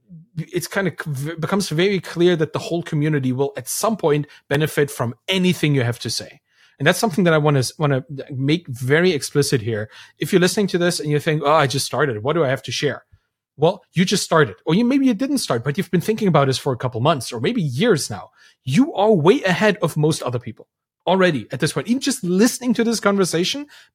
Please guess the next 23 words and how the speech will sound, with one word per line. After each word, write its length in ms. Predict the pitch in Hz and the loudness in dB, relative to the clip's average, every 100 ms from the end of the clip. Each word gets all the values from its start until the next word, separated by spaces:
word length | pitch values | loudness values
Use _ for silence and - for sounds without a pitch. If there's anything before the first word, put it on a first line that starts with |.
| 151 | -20
puts 280 | - 247 - | -2 -2 -2
you 200 | 202 220 - | -6 -6 -2
in, 220 | 185 185 - - | -2 -2 -6 -6
like, 220 | 170 - | -6 -2
a, 200 | 147 139 139 | 0 0 0
a 80 | 143 | -2
group 300 | 123 196 226 | 0 0 -2
of 160 | 214 | -6
people 240 | 190 190 202 | -8 -2 0
that 160 | 180 | 2
is 100 | 160 | -2
already 500 | - 180 208 196 190 - - | -4 -2 0 0 -2 -4 -12
so 380 | - - 208 269 | -10 -4 -2 -2
concerned 600 | - - 185 - 226 247 | -2 -2 0 2 2 2
with 200 | 233 180 | 2 2
this, 200 | 135 110 | 0 -4
that's 240 | - 165 165 | -4 -4 -4
really 320 | 160 254 240 | -2 2 4
wanna 280 | 220 226 185 | 4 4 4
do 420 | 160 147 190 294 | 0 -4 -2 0
something 400 | - 202 175 143 | 0 -2 0 0
about 280 | 120 110 139 | 0 0 0
it, 160 | 214 | 0